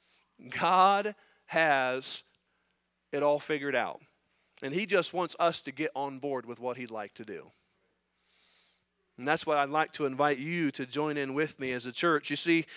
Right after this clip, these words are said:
we envision building buildings as human beings. God envisions building people. We envision adding members.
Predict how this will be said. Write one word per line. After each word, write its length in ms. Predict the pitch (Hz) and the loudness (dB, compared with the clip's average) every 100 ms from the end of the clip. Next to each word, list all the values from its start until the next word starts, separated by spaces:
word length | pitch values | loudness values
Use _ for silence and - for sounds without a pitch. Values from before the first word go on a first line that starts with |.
| - - - | -20 -18 -2
we 220 | 185 208 | 4 6
envision 640 | 170 165 190 165 151 131 127 _ - | 6 6 6 6 4 0 -8 _ -2
building 380 | 156 185 170 156 | 4 4 2 2
buildings 640 | 175 151 113 104 - - - | 2 2 0 -8 -8 -8 -10
as 120 | 113 | -10
human 260 | 151 151 143 | -8 -6 -6
beings. 560 | 143 123 113 - - - _ _ _ _ _ _ _ | -4 -6 -8 -10 -10 -12 _ _ _ _ _ _ _
God 260 | 143 160 180 | 0 2 0
envisions 520 | 147 135 135 131 120 | -2 -4 -4 -6 -8
building 300 | 135 131 123 | -6 -6 -8
people. 460 | - 143 - 101 104 _ _ _ _ _ _ _ _ _ _ _ _ _ _ _ _ _ - - - | -12 -14 -14 -20 -20 _ _ _ _ _ _ _ _ _ _ _ _ _ _ _ _ _ -20 -18 -2
We 400 | 226 269 269 247 | 4 6 6 6
envision 800 | 220 202 185 247 196 196 180 - - | 6 10 12 12 12 4 2 -4 4
adding 340 | 202 247 233 214 | 10 12 10 10
members. 720 | 277 247 143 - - - | 8 8 2 0 -4 -4